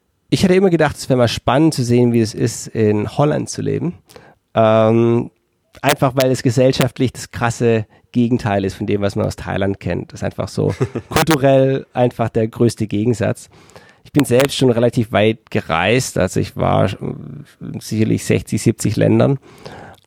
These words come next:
Speaker 1: Und von daher ist es auch eher ein Punkt, wo ich sag, okay, jetzt hat man schon viel gesehen. Ich glaub, solche Überlegungen werden dann auch tatsächlich viel mehr bestimmt von,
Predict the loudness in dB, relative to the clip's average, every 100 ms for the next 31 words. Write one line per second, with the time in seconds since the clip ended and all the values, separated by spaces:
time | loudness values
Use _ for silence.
0 | _ 0 2 2 2 0 -4 -12 -4 0
1 | 0 0 0 2 4 4 2 -8 -16 _
2 | -20 -20 -20 _ -2 0 0 -2 0 0
3 | 2 2 2 2 2 0 2 0 0 -2
4 | -6 -4 -2 0 0 -2 -2 -2 0 0
5 | 0 2 2 2 2 2 -2 _ _ _
6 | -20 -20 -14 -2 -2 2 0 2 2 4
7 | 6 4 0 -2 0 2 2 4 4 4
8 | 4 4 4 2 0 -2 -2 -4 0 2
9 | 4 2 2 0 0 -2 -2 2 2 2